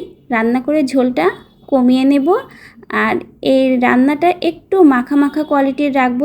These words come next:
যেহেতু ভুনা করছি, বেশি ঝোল রাখলে খেতে ভালো লাগবে না। তেলটা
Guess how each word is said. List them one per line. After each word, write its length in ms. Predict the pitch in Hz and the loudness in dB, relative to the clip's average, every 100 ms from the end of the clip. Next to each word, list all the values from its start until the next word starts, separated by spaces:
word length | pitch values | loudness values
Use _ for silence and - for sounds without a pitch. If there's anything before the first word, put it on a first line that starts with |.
| 294 | 0
যেহেতু 240 | 262 254 254 233 | 0 0 0 0
ভুনা 200 | 247 262 277 | 0 0 -2
করছি, 340 | 269 - 311 392 - - _ 202 208 | -4 0 0 0 -2 -20 _ 0 0
বেশি 200 | 220 247 | 0 -2
ঝোল 140 | 269 269 269 | 0 0 0
রাখলে 200 | 269 285 285 | -4 -6 -4
খেতে 220 | 247 240 240 | -2 -2 -2
ভালো 180 | 226 226 | -2 0
লাগবে 260 | 240 233 269 302 | 0 0 0 2
না। 60 | 440 - _ _ _ - | 0 -2 _ _ _ -2
তেলটা 280 | 269 269 | 0 2